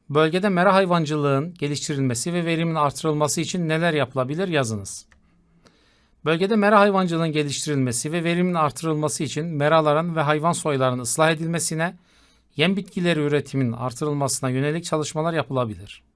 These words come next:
Türkiye'de turizmin gelişmesinin ekonomiye sağladığı faydaları yazınız. Turizm,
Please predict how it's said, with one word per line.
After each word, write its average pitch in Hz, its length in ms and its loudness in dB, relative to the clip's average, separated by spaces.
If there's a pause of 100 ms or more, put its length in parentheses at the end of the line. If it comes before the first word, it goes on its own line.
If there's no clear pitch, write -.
(680)
Türkiye'de 170 520 0
turizmin 175 440 0
gelişmesinin 147 680 -2
ekonomiye 170 480 0
sağladığı 151 480 4
faydaları 151 540 2
yazınız. 113 520 -2 (560)
Turizm, 208 420 0